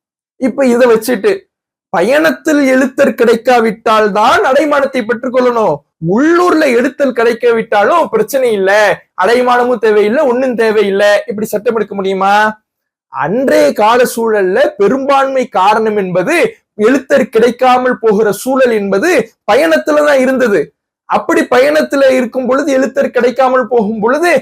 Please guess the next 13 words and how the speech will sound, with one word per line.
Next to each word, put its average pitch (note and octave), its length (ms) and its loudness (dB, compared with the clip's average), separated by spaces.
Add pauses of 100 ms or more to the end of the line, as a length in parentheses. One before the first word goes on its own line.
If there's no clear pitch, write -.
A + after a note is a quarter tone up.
(160)
அடைமானத்தை C4 680 2
பெற்றுக்கொள்ளுங்கள் A3+ 680 0
என்று A3 240 0
அன்றைய B3+ 460 0
கால B3 340 2
சூழலை B3+ 460 0
பொறுத்தவரையில G#3+ 640 -2 (280)
அந்த A#3 420 0
பெரும்பான்மை C#4+ 680 0
காரணத்தை A#3+ 560 0
முன்னிலைப்படுத்தி D4+ 800 -2
சொல்லப்படுதே B3+ 560 0
தவிர F#3 280 2